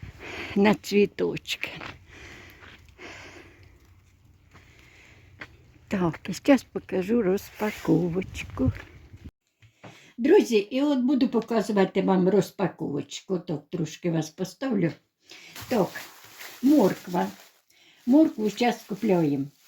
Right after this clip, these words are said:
Свою була вона маленька, переробляла, переробила, коротше, заморожена. Морква двадцять з чим-то, друзі, не помню, по чому морква. Так,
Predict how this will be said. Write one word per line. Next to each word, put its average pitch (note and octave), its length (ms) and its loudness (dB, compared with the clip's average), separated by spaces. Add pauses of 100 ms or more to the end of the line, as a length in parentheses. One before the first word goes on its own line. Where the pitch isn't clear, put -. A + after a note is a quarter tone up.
(380)
Свою C4 560 2
була G3 340 2
вона F#3 260 4
маленька, C#4 540 4
переробляла, G#3 880 2
переробила, G#3 680 2
коротше, F#3 420 -2
заморожена. F#3+ 880 0 (1040)
Морква F#3+ 520 2
двадцять B3+ 1120 -2
з - 60 -20
чим-то, C#4 460 4
друзі, F3 400 0
не B3+ 300 4 (120)
помню, F3+ 520 2
по F3+ 100 -6
чому E3+ 340 0
морква. F3+ 480 -2 (1300)
Так, G#3+ 380 0